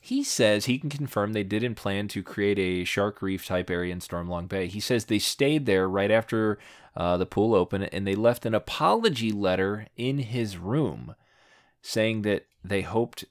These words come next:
uh, they could make it work or why it wasn't working. He said, "I'll get back to you." Well, believe it or not, David found the letter and sent it to us. It's, uh, directly from the G M of the hotel.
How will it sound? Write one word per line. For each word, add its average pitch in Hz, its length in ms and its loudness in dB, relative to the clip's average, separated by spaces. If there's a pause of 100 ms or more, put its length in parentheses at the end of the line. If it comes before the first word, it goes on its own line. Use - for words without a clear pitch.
(120)
uh, 98 120 -2
they 101 140 0
could 98 140 -2
make 98 340 2
it 120 100 2
work 98 300 2
or 92 100 0
why 95 220 4
it 76 80 2
wasn't 92 260 -4
working. 92 420 -2
He 101 100 -6
said, 95 200 -2
"I'll 92 60 0
get 90 180 -6
back 101 280 -4
to - 120 -8
you." 95 160 0
Well, 95 280 0
believe 113 280 0
it 190 80 0
or 139 80 2
not, 104 380 -2
David 190 640 -2
found 151 720 4
the 131 180 2
letter 107 500 2
and 98 160 -8
sent 147 280 -2
it - 100 -10
to 92 200 -2
us. 95 180 -2
It's, 101 240 -2
uh, 101 80 -2 (500)
directly 156 640 4
from 139 480 4
the 117 80 2
G 120 380 2
M 117 260 4
of 104 140 2
the 107 100 4
hotel. 104 680 2